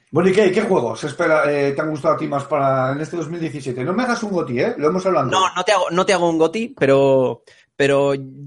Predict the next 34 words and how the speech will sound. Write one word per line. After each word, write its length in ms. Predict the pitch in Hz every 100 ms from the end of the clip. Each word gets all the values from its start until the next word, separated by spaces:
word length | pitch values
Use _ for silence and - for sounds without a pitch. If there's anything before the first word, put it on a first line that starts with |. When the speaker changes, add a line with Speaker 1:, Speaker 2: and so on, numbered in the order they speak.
| 143
Speaker 2:
tú 100 | 185
sabes 160 | 208 202
que 100 | 160
yo 80 |
soy 160 | 160 165
muy 260 | 156 156 147
de, 240 | 139 135
de 100 | 131
juegos 280 | 131 131 127
de 80 | 123
nicho, 320 | 151 - 135
de 60 |
estos 200 | 117 120
juegos 200 | 113 120
que 60 | -
a 20 |
lo 80 | 107
mejor 200 | 107 117
luego 280 | 117 117 110
aca-, 200 | 110 113
no 120 | 123
acaban 280 | 120 117 110
viéndose 380 | 117 113 - 101
en 100 | 101
los, 320 | 98 98 - _ _ _ _
en 200 | 117 117
los, 460 | 117 110 104 101 -
en 100 | 104
los 120 | 110
grandes, 840 | 110 127 123 117 107 101 98 - -
en 280 | - 98 101
los 120 | 104
grandes 360 | 110 117 127 113
premios. 400 | 135 139 147 -